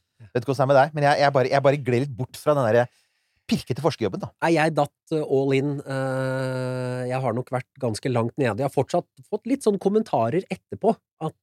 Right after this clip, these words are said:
Speaker 2: eh, det er, det er noen sånne egenskaper du lærer deg i pirk, som, eh, kanskje ikke passer like bra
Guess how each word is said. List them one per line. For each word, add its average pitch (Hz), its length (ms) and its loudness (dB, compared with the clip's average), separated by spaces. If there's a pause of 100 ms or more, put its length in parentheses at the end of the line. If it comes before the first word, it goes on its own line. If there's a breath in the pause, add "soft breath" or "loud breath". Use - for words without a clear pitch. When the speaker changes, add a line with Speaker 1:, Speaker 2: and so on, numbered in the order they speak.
Speaker 2:
eh, 151 720 -2
det 143 80 -12
er, 156 160 -10
det 294 80 -2
er 403 140 -2
noen 185 260 0
sånne 151 240 0
egenskaper 110 540 -6
du - 20 -6
lærer 113 320 -4
deg 151 240 0
i 135 160 -4
pirk, - 540 -6 (420 soft breath)
som, 156 260 2
eh, 151 220 4
kanskje - 300 0
ikke - 100 -20
passer 131 240 -4
like 98 320 -4
bra 92 80 -8